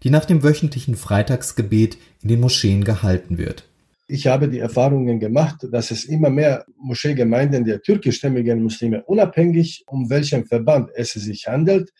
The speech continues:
Speaker 2: gibt, wo es zumindest Teile oder Anteile an Freitagspredigt gibt,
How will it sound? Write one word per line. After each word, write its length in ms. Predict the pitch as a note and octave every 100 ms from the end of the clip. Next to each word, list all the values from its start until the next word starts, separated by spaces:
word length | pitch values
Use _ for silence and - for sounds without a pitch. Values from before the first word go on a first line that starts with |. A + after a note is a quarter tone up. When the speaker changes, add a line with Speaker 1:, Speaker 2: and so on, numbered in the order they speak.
| _ - _ -
Speaker 2:
gibt, 400 | A#2 A3 A3+ _ _ -
wo 280 | B2+ E3
es 300 | G3 D#3+ C#3+
zumindest 720 | - C3+ E3 G3+ G3 E3+ - _
Teile 520 | C3+ E3 G#3 A#2+ G#2+
oder 180 | A#2+ G#2+
Anteile 640 | D#3+ A3 D#3+ D3 C3+ -
an 160 | C3 A#2+
Freitagspredigt 1120 | - D#3+ E3 C3 - - - - C#3 C#3 -
gibt, 240 | - G#3